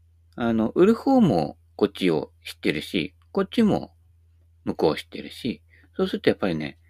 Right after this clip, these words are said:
違うんですよ、広がりも。で、ただのお金と物のやり取りじゃないっていうところが基本ですからね。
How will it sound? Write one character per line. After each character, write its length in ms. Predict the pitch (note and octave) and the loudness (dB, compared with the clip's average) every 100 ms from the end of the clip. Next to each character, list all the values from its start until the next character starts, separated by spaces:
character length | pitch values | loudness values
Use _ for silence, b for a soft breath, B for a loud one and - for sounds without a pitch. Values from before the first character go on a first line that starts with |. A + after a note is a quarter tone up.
| _ _ _ _ _ _ - | _ _ _ _ _ _ -6
違 60 | G#2 | 2
う 140 | A#2+ | 4
ん 40 | C#3 | 4
で 120 | C#3 | 0
す 140 | - | 2
よ、 180 | E2 - _ _ | 0 0 _ _
広 280 | G#2+ G#2 | 2 4
が 100 | G2+ | 4
り 80 | F#2+ | 2
も。 280 | F#2+ F#2 - _ _ _ _ _ _ _ _ - | 2 0 -4 _ _ _ _ _ _ _ _ -6
で、 380 | G2 F#2 F2 - _ _ _ | -2 -2 -2 -6 _ _ _
た 140 | G3+ G#3+ | -2 2
だ 160 | F3+ | 2
の 300 | F#3 F3 E2+ - - _ A#2 - _ - | 2 0 -4 -8 -20 _ -18 -18 _ -10
お 80 | - | 2
金 300 | A2 A#2 B2+ | 4 4 0
と 100 | E3+ | 0
物 300 | D#3 D3+ C#3 | 2 2 2
の 100 | F2 | 2
や 140 | E2 | 2
り 100 | F#2 | 0
取 220 | - A#2+ | -2 -2
り 40 | F#2 | -2
じ 80 | |
ゃ 40 | D#2 | -4
な 120 | F#2+ | -4
い 40 | |
っ 40 | A2 | -4
て 120 | - | -6
い 40 | |
う 40 | A#2+ | -4
と 120 | C#3+ | -2
こ 120 | E3+ | 0
ろ 100 | G3 | 0
が 220 | F#3 F2 b b b b | 0 0 b b b b
基 100 | - | -4
本 180 | G#2+ B2+ | 2 2
で 120 | D#3 | 2
す 80 | F#3+ | 0
か 120 | - | 0
ら 120 | B2 D#2+ | 0 2
ね。 260 | G2+ G#2+ | 0 -2